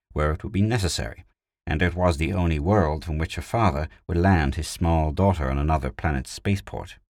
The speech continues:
There was no doubt. Nordenfeld grimly imagined someone. He would have had to be a microbiologist even to attempt it,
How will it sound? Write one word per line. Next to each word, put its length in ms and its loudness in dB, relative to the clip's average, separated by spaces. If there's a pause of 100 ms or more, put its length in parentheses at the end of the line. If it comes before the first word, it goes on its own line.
(460)
There 100 -10
was 100 -8
no 140 -4
doubt. 360 -2 (680)
Nordenfeld 680 -2
grimly 380 2
imagined 520 0
someone. 420 -4 (400)
He 80 0
would 120 6
have 80 2
had 220 6
to 60 0
be 140 2
a 60 2
microbiologist 960 2
even 180 -6
to 100 -8
attempt 360 -2
it, 120 -8